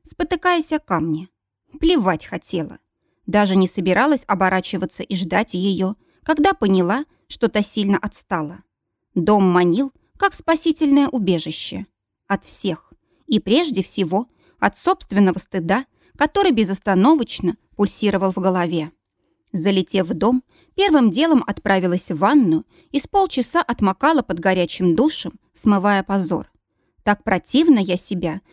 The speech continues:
по-моему, ещё ни разу не чувствовала. Подумать только, этот урод рассматривал меня голой. Подлец! Решил, что раз пляж его,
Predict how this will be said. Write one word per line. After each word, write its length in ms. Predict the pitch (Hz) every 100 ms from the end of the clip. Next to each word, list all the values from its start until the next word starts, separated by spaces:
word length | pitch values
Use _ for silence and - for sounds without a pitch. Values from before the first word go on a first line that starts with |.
| _
по-моему, 380 | - 381 403 359
ещё 300 | 220 220 -
ни 140 | 202 196
разу 260 | 208 190
не 160 | 202 190
чувствовала. 760 | - 180 - 180 160 147 202 _ _ _ _ -
Подумать 520 | 190 170 202 240 _
только, 400 | 240 156 - 247 _ _ _
этот 360 | 226 220 185 180
урод 380 | 175 294 - - _
рассматривал 720 | - 320 - 392 381 349 339
меня 280 | 294 185 185
голой. 400 | 185 185 160 151 - _ _ _ 202
Подлец! 760 | - 196 180 180 170 - - - _ _ _ -
Решил, 580 | 202 185 - 214 294 - _ -
что 280 | - 226
раз 340 | 208 277 339 -
пляж 320 | 214 208 190
его, 380 | - 185 160 285